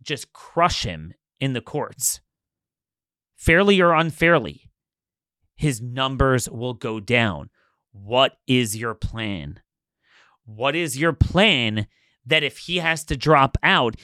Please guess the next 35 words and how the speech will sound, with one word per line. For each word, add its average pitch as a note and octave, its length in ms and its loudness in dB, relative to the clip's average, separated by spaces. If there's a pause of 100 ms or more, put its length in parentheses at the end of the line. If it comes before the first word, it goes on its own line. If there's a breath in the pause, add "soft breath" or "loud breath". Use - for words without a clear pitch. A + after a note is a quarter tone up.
he D#3+ 220 -4
doesn't D#3 340 0
hand D#3 420 0
it C#3+ 120 0 (120)
off - 500 2 (400)
to G3 160 4
someone D3+ 420 0
like C3 180 2
Elise C3 280 -4
Stefanik? B2+ 760 0 (260 loud breath)
And F3 180 0
now G#3 240 4
she G#3+ 500 4
is E3+ 200 2 (440)
the F3 120 4
leader. F#3+ 440 2 (480)
You C#3+ 80 0
see C#4 160 2
what D4 80 2
I C4 100 4
mean? B3+ 380 2 (1700)
This C4 180 2
is C4+ 140 2
different G#3+ 380 0
than, F#3+ 260 2
"I F3+ 140 0
will E3 180 -12 (100)
absolutely A3 800 -2
never G#3+ 380 2
vote F#3+ 260 0
for F#3+ 140 -4
Trump G3 340 0
even F3+ 280 -6
in E3 100 -4
November." D3+ 540 -2